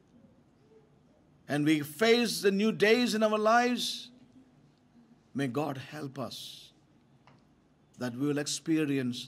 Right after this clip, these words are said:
that ascendancy, that overcoming, and moving on to that heights in Christ. Oh, may God open our eyes to see this. Thank you, Jesus.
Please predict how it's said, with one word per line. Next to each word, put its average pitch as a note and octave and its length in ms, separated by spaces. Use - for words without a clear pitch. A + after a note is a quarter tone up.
that B2+ 200
ascendancy, A#2 920
that B2 220
overcoming, C#3 880
and A#2 220
moving C#3 360
on B2+ 200
to B2+ 120
that A2 380
heights - 560
in G#2+ 160
Christ. - 580
Oh, D3 140
may C#3+ 140
God C3 240
open B2+ 240
our A#2 160
eyes A2+ 220
to - 80
see - 180
this. - 480
Thank A#2 200
you, A2 60
Jesus. - 680